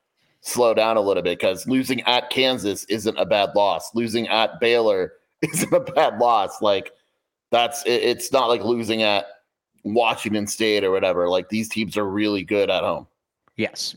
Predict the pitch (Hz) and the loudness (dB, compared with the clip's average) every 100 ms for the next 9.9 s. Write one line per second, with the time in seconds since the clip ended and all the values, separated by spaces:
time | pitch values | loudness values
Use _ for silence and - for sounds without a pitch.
0 | - 107 101 82 107 117 151 127 117 98 | -6 -4 -4 -6 -4 -4 -4 -4 -2 -2
1 | - 117 165 170 160 147 135 - 202 202 | -4 -4 -2 -2 -2 -2 -4 -6 -8 -6
2 | - - - - 160 160 - 131 202 247 | -8 -14 -18 -4 0 0 -2 -4 -2 -2
3 | 113 82 - - - 156 151 139 110 92 | -4 -6 -16 -20 -6 -2 0 0 -4 -8
4 | - _ _ _ _ _ _ _ _ 147 | -16 _ _ _ _ _ _ _ _ -4
5 | 160 202 180 - - 285 127 - 622 262 | 0 0 0 0 0 0 -2 -2 -2 -2
6 | - _ _ _ _ _ _ 117 110 214 | -4 _ _ _ _ _ _ 0 2 2
7 | 277 147 214 240 - 220 226 165 208 262 | 2 4 4 2 0 2 4 2 -2 -2
8 | 190 160 202 131 135 147 151 151 151 127 | -4 -2 0 2 2 0 0 -2 2 2
9 | 117 - 120 110 98 104 151 170 | 0 -2 0 0 0 2 2 0